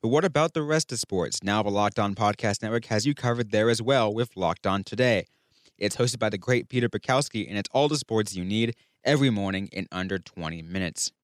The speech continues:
Subscribe to the Locked On Today podcast wherever you get your podcasts. And now, head it back to, uh, Thomas Welsh and Josh Hyman of Locked On Blues to conti-,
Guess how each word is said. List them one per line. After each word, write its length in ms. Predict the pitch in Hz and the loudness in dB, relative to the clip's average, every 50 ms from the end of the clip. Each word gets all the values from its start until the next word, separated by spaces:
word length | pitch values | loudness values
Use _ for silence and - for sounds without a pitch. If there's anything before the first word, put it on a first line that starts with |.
| _ _ | _ _
Subscribe 420 | - - 98 98 - 120 117 123 | -8 -6 -4 0 2 2 2 2
to 80 | 107 110 | 2 2
the 80 | 101 | 2
Locked 260 | 104 107 110 - _ - | 2 2 2 0 _ -4
On 140 | 107 104 | -4 -4
Today 200 | 95 - 95 - | -4 0 0 0
podcast 540 | 123 - - 95 92 95 - 107 104 104 - | 0 0 0 -2 -2 0 0 0 -2 -2 -2
wherever 460 | 101 - - 117 139 123 95 78 76 - _ _ _ | -6 -2 0 0 2 2 0 -4 -8 -12 _ _ _
you 100 | - 98 | -8 -4
get 160 | 85 87 78 | -2 -2 -2
your 140 | 65 107 110 | -2 -4 -6
podcasts. 680 | - - 107 90 76 - - 82 76 - - - - - _ _ _ _ _ _ _ _ | -4 -2 0 0 0 -2 -4 -4 -4 -4 -4 -8 -10 -10 _ _ _ _ _ _ _ _
And 160 | - 95 98 | -4 -2 0
now, 320 | 107 113 131 147 170 170 151 _ _ _ _ _ _ _ _ | 2 2 0 0 -2 -4 -8 _ _ _ _ _ _ _ _
head 160 | - 127 135 | 2 2 2
it 80 | 123 | 4
back 280 | - 131 131 151 165 - | 4 4 2 2 2 -2
to, 520 | - - - 147 139 131 127 127 127 123 123 | -4 0 4 4 6 6 6 4 4 4 4
uh, 200 | 123 123 123 120 113 | 4 4 4 2 2
Thomas 320 | - - 147 147 143 - | 2 2 2 2 2 2
Welsh 220 | - 170 170 185 - | 2 2 2 2 0
and 160 | 165 147 135 | -2 -2 2
Josh 220 | 143 156 165 147 | 4 4 2 4
Hyman 240 | - 190 196 190 175 | 2 0 -2 0 -2
of 80 | 175 170 | 0 2
Locked 220 | 185 180 180 - | 4 2 4 2
On 140 | 190 180 175 | 0 0 2
Blues 300 | 165 220 202 123 87 80 - | 2 4 4 4 2 0 -6
to 80 | - - | -12 -18
conti-, 320 | - - - 117 113 107 | -16 -10 -4 -4 -4 -4